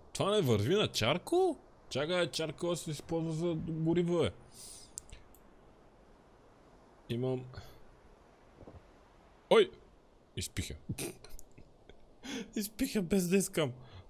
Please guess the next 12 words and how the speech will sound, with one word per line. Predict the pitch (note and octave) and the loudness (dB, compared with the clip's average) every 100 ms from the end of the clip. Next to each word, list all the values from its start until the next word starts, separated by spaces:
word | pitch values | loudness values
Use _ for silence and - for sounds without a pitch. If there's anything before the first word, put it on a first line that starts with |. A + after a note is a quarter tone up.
| - - | -20 -10
Но | F#2+ E2+ | -4 -4
тъп | - E2+ - | -6 -10 -6
този, | F2 D#2 D#2+ | -6 -4 -4
бе. | D2+ D#2+ - - - - | -4 -8 -12 -18 -16 -12
А, | C#2 C#2 | -10 -8
добре, | E2+ D#2 D2 D2 | -8 -6 -6 -6
сета. | - - - - - - | -8 -8 -12 -14 -20 -10
Вземем | E2 F#2 F#2+ F#2 | -6 -4 -2 -4
ето | F2+ - | -6 -10
това. | - D#2+ D2+ E2 G2+ A#2+ A#2+ - - - - - - - - - - - | -14 -10 -6 -4 -4 -4 -8 -12 -20 -20 -20 -20 -20 -20 -20 -20 -20 -14
Това. | D#2 D2+ E2+ G2 G#2 G#2 - - - - - - | -12 -8 -6 -4 -6 -8 -14 -20 -20 -20 -20 -18
Това. | - D2+ E2+ F#2+ G#2+ | -14 -8 -4 -2 -4